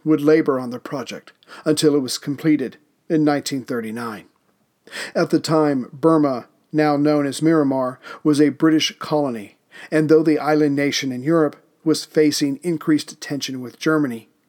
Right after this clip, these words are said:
it still wanted to help the Chinese against Japanese aggression. The road was one thousand one hundred fifty-four kilometers,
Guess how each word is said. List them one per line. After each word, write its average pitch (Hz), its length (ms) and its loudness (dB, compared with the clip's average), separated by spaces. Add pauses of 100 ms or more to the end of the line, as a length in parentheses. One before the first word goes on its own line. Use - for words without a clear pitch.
(360)
it 170 140 2
still 180 380 0
wanted 156 300 0
to 131 120 -4
help 139 420 -6 (140)
the 143 100 -4
Chinese 143 720 -2 (280)
against 143 440 -4
Japanese 131 520 -4
aggression. - 500 -10 (760)
The 151 120 2
road 165 300 4
was 135 200 -2
one 147 220 2
thousand 143 460 -2
one 147 180 2
hundred 139 340 0
fifty-four 147 480 -2
kilometers, 139 720 -2